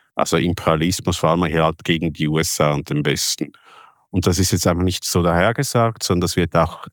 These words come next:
theorisiert. Also es gibt e-, entsprechende Schriften, Statements, zum Beispiel eben das bekannteste von Judith Butler, wo sie auch gesagt hat, Hamas und Hisbollah sind Teil dieser linken antiimperialistischen Allianz.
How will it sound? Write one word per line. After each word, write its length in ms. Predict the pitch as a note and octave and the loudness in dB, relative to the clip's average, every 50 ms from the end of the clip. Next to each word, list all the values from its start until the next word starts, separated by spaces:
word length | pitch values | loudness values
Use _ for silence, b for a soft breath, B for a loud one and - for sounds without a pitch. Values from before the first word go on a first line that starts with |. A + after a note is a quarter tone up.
| _ _ _ | _ _ _
theorisiert. 920 | - F#2+ F2+ D#2+ D#2 D2+ D#2 D#2 D#2 - - E2+ G2+ C#3 D#3+ D#3 - - | 0 2 2 2 2 0 -2 -2 -4 -2 -2 0 2 2 0 0 -2 -2
Also 180 | D#2+ D#2 D2 D#2+ | -2 0 0 0
es 120 | C3+ - | -2 -2
gibt 220 | - E2+ D#2+ - - | -2 -2 -2 0 0
e-, 140 | D2+ E2 - - | -2 -2 0 -2
entsprechende 800 | F2 E2+ - - - D2+ - - - E2 D#2 D2+ D2 C#2 C#2 - - _ _ _ - | -2 -2 -2 0 0 -2 -2 0 -2 0 0 2 0 0 0 -4 -8 _ _ _ -4
Schriften, 880 | - - - - G2 G#2+ A#2+ - - - - - A2 G#2+ A2 A2 - - _ _ _ _ _ _ _ _ - | -4 -4 0 0 0 0 0 -2 -8 -16 -4 0 2 2 2 0 -2 -8 _ _ _ _ _ _ _ _ -6
Statements, 960 | - - - - E2+ F#2 G#2 G#2+ - _ - F#2+ F2+ F2 F2+ F2+ - - - - | -6 -2 0 0 0 0 -2 -4 -6 _ -2 0 0 0 0 -2 -4 -6 -6 -4
zum 120 | - E2 | -2 0
Beispiel 320 | D#2+ D#2+ D#2+ - - E2 D2+ | 2 2 0 0 -2 -4 -2
eben 180 | E2 F2 F2+ | -2 -2 -2
das 140 | E2 E2 - | -2 -4 -4
bekannteste 640 | - - - - - D#2+ E2 E2+ - - - - - | -4 -6 -2 0 2 2 2 0 -2 -8 -4 -4 -4
von 180 | - - E2 E2 - | -2 -2 -2 -2 -2
Judith 320 | - E2 D2+ D#2 D#2 - _ - | -2 -2 -2 -2 -4 -4 _ 2
Butler, 540 | G#2+ B2 - - _ - B2 A#2 A2+ G#2 - | 2 2 2 -2 _ -2 0 0 0 -2 -4
wo 100 | - E2+ | -4 -4
sie 140 | E2+ E2+ D#2 | 0 2 2
auch 140 | D2+ - - | 2 0 0
gesagt 540 | - F#2 - - E2 E2+ F2+ F#2 - - - | -2 -2 0 2 2 2 2 0 -2 0 0
hat, 300 | F2+ F2 - - - - | 0 0 -2 -6 -2 0
Hamas 380 | E2+ F2 F2 F2 E2+ - - | 2 2 4 2 2 0 -2
und 120 | E2+ D#2 - | -4 -2 -2
Hisbollah 560 | F2+ F#2 - - - F2 E2 D#2+ D#2+ E2 E2+ - _ _ _ _ | -2 -2 -2 0 0 2 2 4 2 2 0 -4 _ _ _ _
sind 280 | _ - - F#2+ E2+ - | _ -2 -2 0 0 0
Teil 360 | - - E2 D#2+ F2 G2 G#2 F#2 | -2 0 2 2 2 2 0 -2
dieser 280 | F#2+ F#2 E2 F#2+ F2 | -2 -4 -2 -2 -2
linken 500 | D#2+ E2 E2+ F#2+ G2+ - - - F#2+ F2 | 0 0 -2 -2 -2 -4 -2 -2 -2 0
antiimperialistischen 1200 | - - E2 E2+ F2 - - - D#2+ D#2+ D#2 - - - D#2+ D#2 D#2+ D#2+ - - - E2 - - D2+ | 2 0 0 0 -2 -2 -2 0 0 0 -2 -4 -2 0 0 2 0 -2 -4 -4 -4 -2 0 2 2
Allianz. 680 | D#2 E2 D#2+ D#2+ D#2+ E2 A2+ C3+ C3 - - - - | 2 2 2 2 2 2 2 0 -2 -4 -6 -8 -10